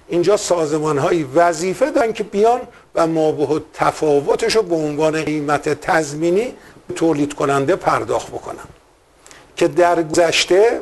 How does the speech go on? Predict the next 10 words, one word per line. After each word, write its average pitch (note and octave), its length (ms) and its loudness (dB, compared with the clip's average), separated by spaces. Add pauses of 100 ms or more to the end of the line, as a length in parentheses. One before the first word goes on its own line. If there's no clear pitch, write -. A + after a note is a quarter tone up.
وقتی D#3+ 280 0
اونجا E3+ 320 0
اشاره E3 400 2
کردم D#3+ 460 0
که C#3+ 240 0 (400)
ما F3 160 0
یک F3 320 2
هلدینگ D3+ 520 2
افقی D3+ 720 0
داشتیم، D3+ 400 0